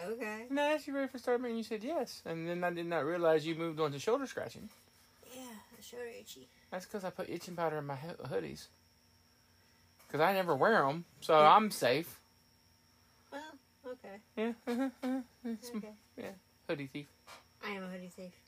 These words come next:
Speaker 1: I
Speaker 2: No.
Speaker 1: love a good hoodie. I love an oversized hoodie.
Speaker 2: And since I'm fat, every one of my hoodies is oversized. Is that what you're saying?
Speaker 1: I did not say that.
Speaker 2: That's what, that's what I heard. That's
Speaker 1: No, see,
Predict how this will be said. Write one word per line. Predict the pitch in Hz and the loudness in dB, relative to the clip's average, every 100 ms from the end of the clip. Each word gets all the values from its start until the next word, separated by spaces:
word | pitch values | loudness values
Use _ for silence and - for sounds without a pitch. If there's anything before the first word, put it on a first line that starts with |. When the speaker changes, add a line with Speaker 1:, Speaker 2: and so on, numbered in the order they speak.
| 202 | -10
Speaker 1:
I | 208 | -6
Speaker 2:
No. | |
Speaker 1:
love | 196 190 | -6 -6
a | |
good | 190 190 | -8 -8
hoodie. | 185 185 190 180 | -8 -8 -6 -2
I | |
love | 214 190 | -2 -2
an | 175 - | -4 -8
oversized | 180 190 180 185 - - 180 175 170 160 - | -10 -10 -10 -10 -8 0 2 2 0 -6 -6
hoodie. | 170 151 175 - - - - | -6 -6 -10 -20 -20 -14 -8
Speaker 2:
And | 143 | -2
since | 156 | 4
I'm | 165 | 4
fat, | 143 170 151 | 6 8 8
every | 139 143 | 6 6
one | 143 | 4
of | 135 | 4
my | 135 | 2
hoodies | 135 139 | 2 0
is | 127 135 | 0 0
oversized. | 135 131 143 151 147 | 2 4 6 6 2
Is | |
that | 135 | 2
what | 127 143 | 2 0
you're | 156 | 0
saying? | 165 180 170 - _ _ _ _ _ _ _ _ _ 196 | 0 0 -6 -16 _ _ _ _ _ _ _ _ _ -12
Speaker 1:
I | 175 | -12
did | 147 | -10
not | 147 151 | -14 -14
say | - 165 | -14 -14
that. | 175 147 - | -14 -16 -14
Speaker 2:
That's | 127 | -14
what, | - - - | -14 -16 -8
that's | 175 175 | -6 -2
what | 226 | -2
I | 202 | -2
heard. | 135 139 123 113 - _ _ - | -2 -4 -4 -4 -12 _ _ -16
That's | 131 240 | -10 -4
Speaker 1:
No, | 302 | -4
see, | - 311 | -2 -4